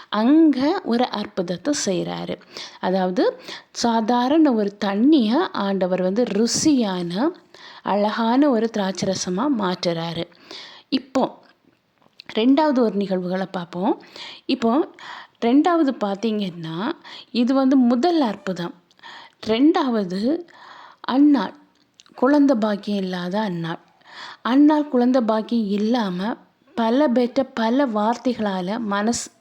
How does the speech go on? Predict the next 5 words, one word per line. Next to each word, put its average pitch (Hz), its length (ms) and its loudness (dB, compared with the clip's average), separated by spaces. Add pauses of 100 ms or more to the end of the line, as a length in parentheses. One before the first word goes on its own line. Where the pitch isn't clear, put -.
(800)
காயப்பட்டு, 233 880 -2 (420)
மனசு 262 500 4
நொந்து 247 920 4
அவ 196 200 0
போய் 220 280 0